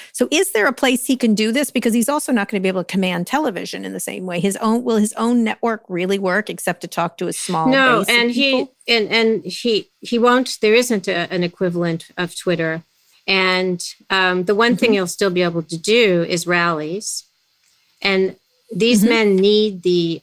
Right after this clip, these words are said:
Speaker 2: um, affirmation and excitement that rallies give them. Um,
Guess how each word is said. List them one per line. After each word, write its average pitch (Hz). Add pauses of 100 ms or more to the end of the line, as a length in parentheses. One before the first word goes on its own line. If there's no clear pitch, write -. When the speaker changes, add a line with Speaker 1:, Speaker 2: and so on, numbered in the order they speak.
Speaker 2:
um, 156 (240)
affirmation 175 (160)
and 156
excitement 160
that 156
rallies 156
give 156
them. - (680)
Um, 156